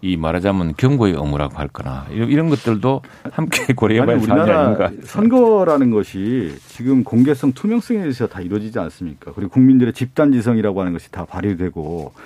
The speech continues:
Speaker 2: 후보의 행동 하나하나를 모든 티비나 유튜브를 통해 다 알게 되고 그러면서 국민의 눈과 귀를 통해서 검증을 하는 것이지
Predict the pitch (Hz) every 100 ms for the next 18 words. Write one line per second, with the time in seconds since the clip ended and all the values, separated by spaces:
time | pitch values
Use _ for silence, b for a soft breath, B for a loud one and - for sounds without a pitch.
0 | B B - 226 208 202 165 196 190 170
1 | 160 143 127 117 113 107 87 117 131 110
2 | - 165 156 131 123 104 120 131 131 117
3 | 107 92 92 87 107 104 85 76 69 B
4 | B B - 175 247 247 214 196 170 110
5 | 156 175 190 180 131 147 165 165 147 143
6 | 143 135 143 127 120 - 107 117 135 127
7 | 127 139 120 - - 131 90